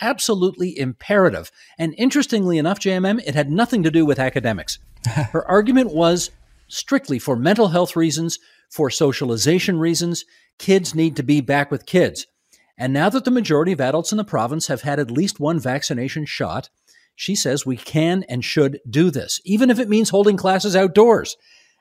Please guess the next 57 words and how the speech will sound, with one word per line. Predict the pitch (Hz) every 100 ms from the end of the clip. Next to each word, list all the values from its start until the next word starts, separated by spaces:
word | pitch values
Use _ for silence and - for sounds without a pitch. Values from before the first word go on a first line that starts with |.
| -
out | 147
of | 143
concerns | - 143 - 170
about | 151 147
old | 143 131
ventilation | 143 139 147 160 139
systems, | - 107 - 92
for | 113
example. | 101 117 95 85 - _
Kids | - 196 196 147
need | 175
to |
be | 170
back | 165 143 135
in | 156
school, | - 254 135 - - _ _ -
and | 127
that | 160 170
is | 139
apparently | - 170 170 143 135
not | 143 226 262
the | 139
provincial | 151 135 147 139
government's | 127 123 123 120
plan | - 123 110
right | 104 92
now. | 92 85 170 - _ _ _ _ _
Um, | 131 139 139 147 - _ _ _ _ _ 139
d-, | 151 135
d-, | 123
I | 147
don't, | 147 147 -
I, | 120 -
I |
mean, | 147
I | 160 214
haven't | 185 120
seen | - 147
it, | 190
but | 147
have | 123
you | 135
picked | 170 170
up | 151
any | 151 180 175
indication | 156 156 160 185
as | 143
to | -
whether | 139 151 143
the |
province | 120 143 143 151 -
is | 143
prepared | - - 151 160 156
to | 135
revisit | 127 131 165 160 175
this | 165
decision | - 151 - 151 143